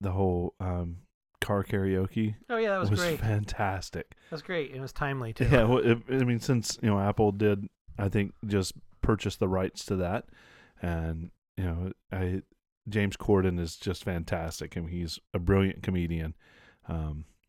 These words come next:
Speaker 1: really great entertainer, and I thought Tim Cook did a great job playing along with it. Um, it was good to see him do Sweet Home Alabama, you know, since he's from there.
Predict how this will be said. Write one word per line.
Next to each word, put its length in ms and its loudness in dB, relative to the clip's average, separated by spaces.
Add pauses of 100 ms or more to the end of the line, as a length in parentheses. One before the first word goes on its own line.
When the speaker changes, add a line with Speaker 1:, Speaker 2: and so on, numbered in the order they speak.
Speaker 1:
really 540 6
great 300 2
entertainer, 480 -2
and 100 -2
I 60 -2
thought 320 -4 (280)
Tim 200 -4
Cook 280 -2
did 240 -2
a 60 -2
great 320 -4
job 360 0
playing 300 0
along 340 0
with 140 4
it. 180 4 (640)
Um, 300 -2
it 60 -2
was 120 -4
good 240 0
to 80 -4
see 300 -4
him 220 -4
do 320 -2
Sweet 240 -6
Home 200 0
Alabama, 640 0 (180)
you 120 -10
know, 80 -4
since 240 -6
he's 160 -8
from 300 -2
there. 320 -2